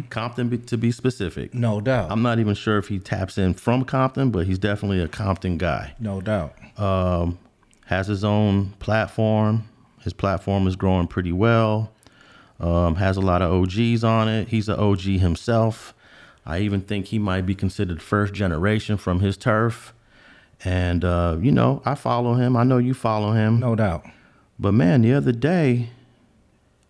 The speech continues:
Speaker 1: he was speaking on the Mob. Not only was he speaking on the Mob James situation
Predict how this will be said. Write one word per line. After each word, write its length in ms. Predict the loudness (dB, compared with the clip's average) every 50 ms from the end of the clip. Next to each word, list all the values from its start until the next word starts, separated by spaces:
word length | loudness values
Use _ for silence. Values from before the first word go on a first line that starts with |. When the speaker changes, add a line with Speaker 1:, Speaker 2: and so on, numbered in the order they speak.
| _ _
Speaker 1:
he 120 | _ -6 -2
was 160 | -2 -2 -2
speaking 340 | 0 -2 -2 0 0 0 0
on 140 | 2 2 4
the 60 | 4
Mob. 360 | 4 4 4 4 2 2 2
Not 200 | 2 4 4 4
only 200 | 4 6 6 6
was 120 | 4 4
he 40 | 2
speaking 300 | 0 -2 -2 0 0 2
on 120 | 2 4 4
the 60 | 6
Mob 320 | 6 6 4 4 2 0
James 320 | 0 0 2 4 2 2 2
situation 760 | 0 -4 -2 0 2 2 2 2 0 -2 -2 -2 -2 -2